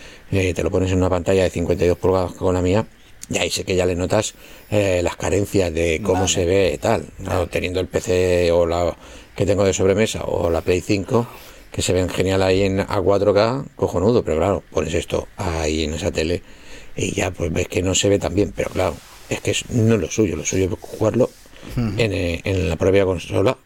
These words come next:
Speaker 1: consola P C y demás, es una maravilla. Claro, la única pega es, mm, vale, es un sistema que no puedes instalar otras tiendas, ¿no? Porque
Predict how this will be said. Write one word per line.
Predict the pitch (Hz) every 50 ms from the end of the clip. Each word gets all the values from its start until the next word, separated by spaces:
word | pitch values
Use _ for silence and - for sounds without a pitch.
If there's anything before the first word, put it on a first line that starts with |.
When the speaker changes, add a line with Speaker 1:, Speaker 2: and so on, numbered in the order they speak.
| _ - - -
Speaker 1:
consola | - - - - 92 85 85
P | - 95
C | - - 143 160 - - - - - - - - - - - - - -
y | - 120 104
demás, | 92 92 - 139 156 - - - - -
es | 110 113 107 - -
una | - 127 107
maravilla. | 92 87 87 110 147 139 98 - - - - - - - - - - -
Claro, | - - 165 117
la | 95 107
única | 127 151 143 151 143
pega | - 165 160 147 151 165 175 -
es, | - 127 151 - - - - - - - - - - - -
mm, | - 107 104 104 98 98 92 90
vale, | 87 90 104 135 -
es | - 113 -
un | 131 123
sistema | - 123 113 - - 147 143 165 190 196 196 - - - - - - - - - - - - -
que | - 120 110 110 107 101 101 101 98 98
no | 104 113 113
puedes | - 127 120 117 110
instalar | 117 107 - - 113 117 147 147 -
otras | - 131 117 - 98 87 -
tiendas, | - - - - 98 127 143 - - -
¿no? | - 123 170 - - -
Porque | - - - - - 82 85 85 82 82 82 80 80 76 76 73 76